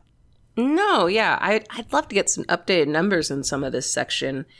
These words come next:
In Russia, the living standard of the average family had fallen by almost half since the market reforms took hold. That's in nineteen ninety-six. These similar things happening in Hungary and Vietnam.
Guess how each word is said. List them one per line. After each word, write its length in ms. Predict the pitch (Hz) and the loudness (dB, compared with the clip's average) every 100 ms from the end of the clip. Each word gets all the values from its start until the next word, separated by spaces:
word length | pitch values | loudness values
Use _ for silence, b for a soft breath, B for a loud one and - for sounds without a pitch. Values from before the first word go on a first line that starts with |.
| b b | b b
In 180 | - 175 | -2 0
Russia, 360 | 196 247 - 247 | 2 2 2 -2
the 80 | 190 | 0
living 240 | 202 240 | 0 2
standard 340 | 233 220 202 196 | 0 0 0 0
of 100 | - | -2
the 140 | 165 165 | 2 2
average 260 | 170 170 | 2 -2
family 380 | - 170 165 165 | -2 0 2 2
had 180 | 160 156 | 0 -2
fallen 460 | - 175 170 175 170 | 0 2 4 2 2
by 180 | 160 135 | 0 2
almost 380 | 175 180 156 | 2 2 0
half 640 | - - 220 175 196 - - | -4 -2 2 2 0 -4 -16
since 280 | - - 165 | -6 -4 -2
the 80 | - | 0
market 340 | 160 160 165 - | 0 2 0 -4
reforms 360 | - 156 147 | -2 0 0
took 200 | - 160 | -2 -6
hold. 480 | - 156 143 147 175 | -2 0 2 0 -2
That's 220 | - 180 190 | -4 -4 0
in 60 | |
nineteen 300 | 170 147 170 | 0 0 0
ninety-six. 840 | 151 131 135 - - - - - - _ _ _ _ | 0 -2 -6 -6 -6 -8 -10 -12 -14 _ _ _ _
These 580 | - 208 - - - - | -6 -4 -2 -2 -2 -2
similar 420 | - 247 226 208 | 2 4 4 4
things 260 | 202 185 180 | 4 2 2
happening 340 | 160 156 147 | 2 0 -2
in 120 | 143 143 | -4 0
Hungary 640 | 220 214 190 180 170 160 | 2 2 2 2 2 2
and 200 | 143 135 | 0 -4
Vietnam. 800 | 135 131 160 175 165 165 160 | -6 -4 0 2 4 4 2